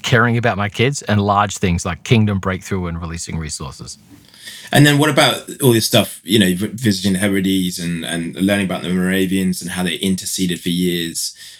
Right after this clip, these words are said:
Speaker 2: um, and then saw extraordinary fruitfulness? Like, what, what have you learned from those trips? And
Speaker 1: Oh, yeah. I mean, you know, it's actually, yeah, I mean, I've learned so much, mate. I mean, it could be a,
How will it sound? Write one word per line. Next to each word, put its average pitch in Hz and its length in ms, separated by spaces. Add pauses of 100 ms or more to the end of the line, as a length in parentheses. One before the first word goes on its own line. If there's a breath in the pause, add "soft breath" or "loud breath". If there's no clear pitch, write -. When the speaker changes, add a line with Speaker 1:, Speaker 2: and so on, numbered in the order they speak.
Speaker 2:
um, 87 500
and 92 180
then 92 140
saw 92 220
extraordinary 85 460
fruitfulness? 76 520
Like, 90 120
what, 95 180 (260)
what 113 220
have 107 80
you 107 80
learned 85 320
from 87 140
those 80 140
trips? - 320
And 71 300 (240)
Speaker 1:
Oh, 147 380
yeah. 147 260
I 131 60
mean, 139 180
you 147 80
know, 139 80
it's 131 100
actually, 175 460 (240)
yeah, 113 140
I - 20
mean, 113 140
I've 98 160
learned 107 260
so 95 240
much, 92 320
mate. 92 220
I 85 40
mean, 92 140
it 95 140
could 101 160
be 98 160
a, 87 240